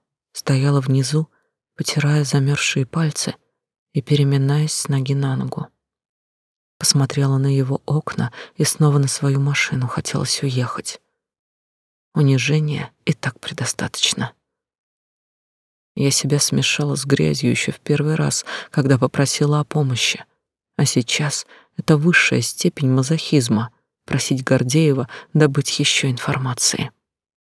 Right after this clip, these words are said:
Он прислал мне достаточно, чтобы любая другая нормальная женщина перестала искать,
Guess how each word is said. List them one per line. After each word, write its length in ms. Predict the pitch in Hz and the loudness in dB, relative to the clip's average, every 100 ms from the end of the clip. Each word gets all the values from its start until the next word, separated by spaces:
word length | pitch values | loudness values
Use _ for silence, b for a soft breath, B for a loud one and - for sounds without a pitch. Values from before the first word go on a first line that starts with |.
| _ - | _ 0
Он 140 | 156 | 2
прислал 480 | 135 160 - 151 147 | 4 2 4 4 4
мне 160 | 143 143 | 4 2
достаточно, 840 | 143 - - 151 - - - - _ _ _ | 2 -2 -2 -4 -2 -4 -4 -6 _ _ _
чтобы 280 | - 131 131 | -2 2 4
любая 320 | 131 131 135 | 4 2 2
другая 500 | 127 127 143 151 139 b b | 2 2 2 0 -4 b b
нормальная 600 | - 170 151 147 135 139 | 2 2 4 2 2 2
женщина 480 | 127 160 156 - 175 | 4 2 0 2 0
перестала 600 | - 143 127 - 135 135 | 2 0 0 0 0 0
искать, 460 | 135 - - 123 | -2 -2 -4 -6